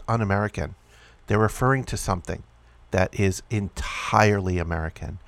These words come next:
that is part of our history, that is part of our culture, that is embedded in our structural systems. So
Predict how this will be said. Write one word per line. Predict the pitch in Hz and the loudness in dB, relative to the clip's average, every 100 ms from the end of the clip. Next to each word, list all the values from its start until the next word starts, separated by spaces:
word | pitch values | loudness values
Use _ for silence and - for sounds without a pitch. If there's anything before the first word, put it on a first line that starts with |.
| - - - | -20 -20 2
that | 101 98 | 6 6
is | 98 87 | 4 0
part | - 117 117 | -2 0 2
of | 104 | 2
our | 90 | 0
history, | 87 - 135 - 139 135 135 - - - - | 0 -2 -2 -2 0 2 0 -4 -16 -20 -4
that | 101 92 92 - | 2 4 2 2
is | 101 92 92 - | 2 4 2 -2
part | - 113 107 | -4 0 0
of | 101 98 95 | 2 0 0
our | 92 87 | -2 -2
culture, | - - 123 127 - 120 113 - - | -4 -2 0 -2 0 0 0 -2 -12
that | - 98 | -4 -2
is | 92 | -2
embedded | 92 92 - 101 107 110 | -4 -2 2 4 4 2
in | - 101 | 0 0
our | 92 | 0
structural | - - 113 - 95 - | 0 -2 -2 -2 -6 -6
systems. | - 143 139 - 131 127 - - - - - | -4 0 0 2 2 2 -6 -12 -20 -20 -14
So | - - 110 107 | 0 8 8 8